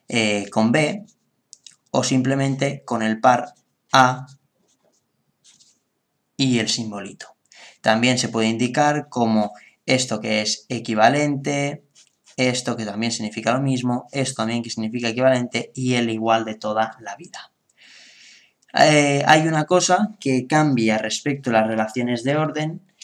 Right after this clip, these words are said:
eh, que son lo que nosotros llamamos las clases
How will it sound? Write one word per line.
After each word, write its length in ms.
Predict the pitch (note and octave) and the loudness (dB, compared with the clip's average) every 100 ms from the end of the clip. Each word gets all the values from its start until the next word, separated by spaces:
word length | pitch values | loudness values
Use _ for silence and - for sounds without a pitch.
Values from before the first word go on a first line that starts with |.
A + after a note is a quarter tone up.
| - _ - | -20 _ -2
eh, 600 | C3+ C3 B2+ B2 B2 B2 | 2 4 4 2 0 0
que 120 | B2+ | -2
son 420 | B2+ E3 D#3+ E3 - | 0 0 0 -2 -4
lo 480 | C#3+ C3+ C3+ C3+ C#3+ | 0 2 2 2 0
que 100 | C#3 | 0
nosotros 320 | C3 D3 D3+ | -4 -4 -2
llamamos 400 | D#3+ D3 D3 C3 | -2 -2 -2 2
las 260 | C3 B2+ - | 2 2 -2
clases 840 | C#3+ C#3+ D3+ D3+ C#3 E3+ - - | -2 4 4 4 -2 -4 -6 -10